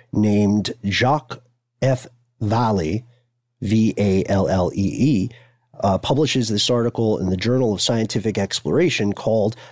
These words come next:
Anatomy of a Hoax, the Philadelphia Experiment fifty Years Later. And he receives this letter from a guy named Edward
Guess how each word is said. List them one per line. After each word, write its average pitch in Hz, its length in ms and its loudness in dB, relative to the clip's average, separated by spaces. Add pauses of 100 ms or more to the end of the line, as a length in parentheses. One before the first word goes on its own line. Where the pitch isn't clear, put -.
Anatomy 156 760 2
of 110 180 -2
a 92 140 0
Hoax, - 540 -2 (220)
the 92 100 -2
Philadelphia 151 600 2
Experiment 120 540 0
fifty 143 400 0
Years 107 400 2
Later. 107 480 0 (460)
And 110 480 2 (760)
he - 300 0
receives 131 540 2
this 101 240 -2
letter - 340 0 (160)
from 104 220 0
a 98 60 0
guy 117 300 0
named 98 320 0 (120)
Edward 156 500 0